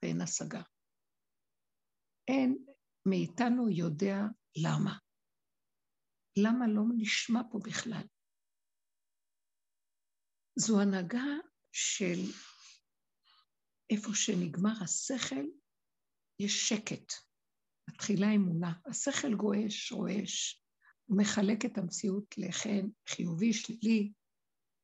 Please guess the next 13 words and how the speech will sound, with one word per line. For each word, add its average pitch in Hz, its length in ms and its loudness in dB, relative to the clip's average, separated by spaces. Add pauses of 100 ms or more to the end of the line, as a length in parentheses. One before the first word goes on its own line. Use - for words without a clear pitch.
(140)
נכון, 180 380 2
לא 180 160 2
נכון, 240 440 0
מותר, 170 440 0
אסור, 208 560 2
כשר, - 320 -4 (100)
פסול. 247 400 -2 (480)
זה 294 140 0
הנהגת 247 460 0
סדר 208 520 0
העולם 190 480 0 (460)
של - 200 -8
תודעת 175 440 -4